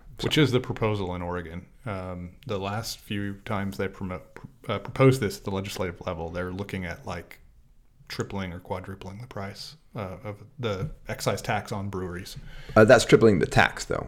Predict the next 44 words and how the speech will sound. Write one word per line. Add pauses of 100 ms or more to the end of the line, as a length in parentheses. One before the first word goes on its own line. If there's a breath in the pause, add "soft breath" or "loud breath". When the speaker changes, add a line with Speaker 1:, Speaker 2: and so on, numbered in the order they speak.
Speaker 1:
But
I'm
talking
about
literally
tripling
the
price.
Speaker 2:
Tripling
the
price.
Gotcha.
Speaker 1:
So
a
one
dollar
pack
of (140)
cigarettes
becomes
a
three
dollar (100)
pack
of
cigarettes. (320 soft breath)
Then
you
start
<laughs>
seeing
some. (340 loud breath)
But
usually
the
effects
t-,
take
a
while
to, (140)
to
kick
in.